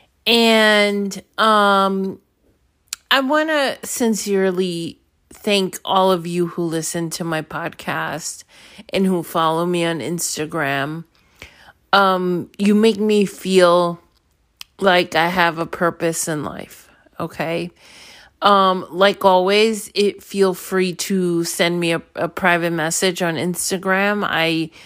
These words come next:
try to respond to every single one of 'em. Um, I do not want to give specific advice because it's, it's not my place to give you specific advice without knowing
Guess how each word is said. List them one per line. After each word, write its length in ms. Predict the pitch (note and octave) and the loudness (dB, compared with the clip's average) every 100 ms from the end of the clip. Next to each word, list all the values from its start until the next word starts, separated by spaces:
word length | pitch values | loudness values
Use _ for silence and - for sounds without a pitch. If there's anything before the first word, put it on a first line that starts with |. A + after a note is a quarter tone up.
| - - _ _ - | -20 -20 _ _ -4
try 280 | G3+ F#3 | 2 2
to 100 | G3 | 2
respond 1040 | G3 G3 F#3+ - - F#3 G3 G#3 A3 G#3+ - _ _ _ _ _ _ _ | 0 0 -2 -4 0 4 4 4 0 -4 -8 _ _ _ _ _ _ _
to 180 | - - | 0 2
every 240 | G#3 G3 G3 | 2 2 -2
single 420 | G#3+ F#3+ F#3 F3 | -2 0 2 2
one 240 | E3+ E3 | 2 0
of 100 | F3 | 0
'em. 380 | G3+ A3+ C#4+ D4 _ _ _ - - - _ _ - | 0 0 0 -6 _ _ _ -20 -20 -20 _ _ 0
Um, 720 | G3+ G3 F#3+ F3+ F3+ F3 D#3+ - - | 2 4 2 0 0 -4 -6 -8 -2
I 180 | A3 A3+ | 0 0
do 280 | D#3+ G#3+ | -4 0
not 460 | A3 A3 G#3+ A3+ A3+ - - | 2 4 4 2 0 -4 -12
want 520 | F#3+ F#3+ G3+ - - | -6 0 0 -2 -6
to 120 | G#3+ | -6
give 360 | F#3 F3 F#3+ F3+ | -4 2 2 2
specific 1000 | - - G#3 F#3+ - G3 F#3 G3 F#3 - | -4 -4 -2 -2 0 -2 0 -2 -4 -4
advice 960 | - F3+ D#3+ D#3 D#3 D#3+ C4 - - - _ _ _ _ _ _ _ _ _ _ | -6 -6 -4 -4 -2 -2 -4 -4 -8 -10 _ _ _ _ _ _ _ _ _ _
because 340 | - F#3+ B3+ G3+ | -10 0 2 2
it's, 340 | F#3 - - - | 0 -4 -10 0
it's 380 | G3 F#3+ - | 0 0 -6
not 300 | G3 G#3+ F3 | 0 2 2
my 140 | G3+ G#3 | 0 -2
place 480 | G3+ A3 G3+ G3+ - | -2 0 0 0 -4
to 100 | G3 | -4
give 300 | E3 F#3+ E3 | 0 -2 -2
you 280 | F3+ G#3+ | -2 -2
specific 720 | G#3 - G3+ G3 G#3 G3 G3+ G3 | -2 -4 -4 -2 -2 -2 -2 -2
advice 440 | F3+ F3+ F3 G#3 | -2 2 0 0
without 360 | G#3 F#3 E3+ - | 0 2 0 0
knowing 640 | F#3 E3+ F3 E3+ E3+ F3 | -2 0 0 0 -2 -6